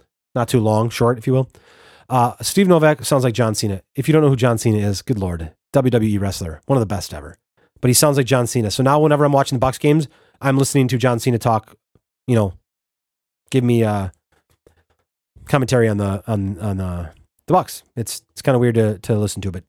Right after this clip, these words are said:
yeah, Steve Novak, John Cena. A couple other things I just wanted to touch on. As always, I, you know, I make my notes and I'm just, things that are a bit of, you know, a topic in my head that I hear, I'm like, that kind of frustrate me or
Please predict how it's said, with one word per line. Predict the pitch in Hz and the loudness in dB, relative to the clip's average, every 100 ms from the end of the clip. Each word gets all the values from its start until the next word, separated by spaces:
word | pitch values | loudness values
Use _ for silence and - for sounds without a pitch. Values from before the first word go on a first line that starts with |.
| - | -8
yeah, | 104 | -8
Steve | - - | -4 2
Novak, | 170 156 147 | 4 4 2
John | 143 120 | 2 -2
Cena. | 113 90 - _ _ _ | -2 -6 -8 _ _ _
A | _ _ _ _ _ - | _ _ _ _ _ -6
couple | 165 156 | -2 2
other | 160 | 2
things | 143 151 139 | 4 2 4
I | 131 | 2
just | 123 | 2
wanted | 139 123 | 0 0
to | 113 | 0
touch | - 123 127 | -2 0 0
on. | 120 113 - _ _ _ - | 0 0 -6 _ _ _ -4
As | 135 | 0
always, | 123 110 107 | 2 2 0
I, | 110 113 | -2 -4
you | 123 | -2
know, | 107 | -2
I | 104 | -2
make | 110 131 | -2 -2
my | 139 | 0
notes | 120 120 120 - | 2 2 2 0
and | 117 | -2
I'm | 110 | -2
just, | 110 - _ _ _ _ _ _ _ _ _ _ | -4 -6 _ _ _ _ _ _ _ _ _ _
things | - 135 123 | 0 2 2
that | 113 - _ _ _ _ _ _ | -2 -4 _ _ _ _ _ _
are | 123 120 | 0 0
a | 120 | 0
bit | 117 123 | 0 0
of, | 131 139 | 2 2
you | |
know, | 120 113 | 2 2
a | 123 113 | -2 -6
topic | 131 131 135 | -2 0 0
in | 120 | -2
my | 120 120 | 0 0
head | 123 120 | 2 0
that | 113 | 0
I | 110 | 0
hear, | 113 | 0
I'm | 113 | 0
like, | 110 | -2
that | 110 - | -4 -4
kind | 120 | -2
of | 110 | -2
frustrate | - 127 - 127 | 0 -2 -2 0
me | 120 | 2
or | 113 | 2